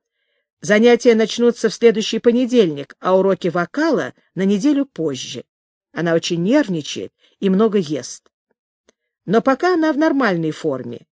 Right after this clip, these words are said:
Я не собираюсь давить на неё. Сегодня я хотел приготовить обед. Меня хлебом не корми, дай поджарить мясо. К мясу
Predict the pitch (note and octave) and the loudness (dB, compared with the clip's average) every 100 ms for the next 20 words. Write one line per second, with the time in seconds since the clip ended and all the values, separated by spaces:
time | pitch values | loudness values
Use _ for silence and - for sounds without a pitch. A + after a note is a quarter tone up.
0 | _ _ _ _ D3+ A#3 C4 B3+ A#3+ G3+ | _ _ _ _ 0 4 4 2 0 0
1 | B3 B3+ C4+ D#4+ C#4 F3 D3 G3 F#3+ F3 | 0 0 2 4 4 2 2 2 2 -2
2 | - C#3+ C3+ B2+ - _ _ _ _ _ | -6 -10 -8 -8 -10 _ _ _ _ _
3 | _ _ _ _ _ _ _ _ _ _ | _ _ _ _ _ _ _ _ _ _
4 | _ _ _ _ _ _ _ _ _ _ | _ _ _ _ _ _ _ _ _ _
5 | _ _ - - D4+ F#4+ D4 D4 C4+ B3 | _ _ -4 2 4 2 2 0 2 0
6 | C#4+ C4 B3 G#3 G#3 A#3 G#3+ G3 F#3+ D3+ | 0 0 0 0 0 2 0 0 -2 -2
7 | C#3 - _ _ _ _ _ - F3+ G#3+ | -8 -14 _ _ _ _ _ -8 -2 0
8 | A#3 B3+ E4 F#3 D#3+ D#3 - D#3+ D#3 D3 | 0 0 0 0 -4 -4 -6 -6 -6 -10
9 | - _ _ - F3 E3 D#3+ D#3 D#3+ D#3+ | -12 _ _ -4 -2 -2 -4 -4 -4 -6
10 | E3 D#3 A#2+ - - - _ _ _ _ | -8 -8 -10 -16 -20 -20 _ _ _ _
11 | _ _ _ - G#3 D4 F4+ - D3+ C3 | _ _ _ -6 -4 -2 -4 -8 -10 -10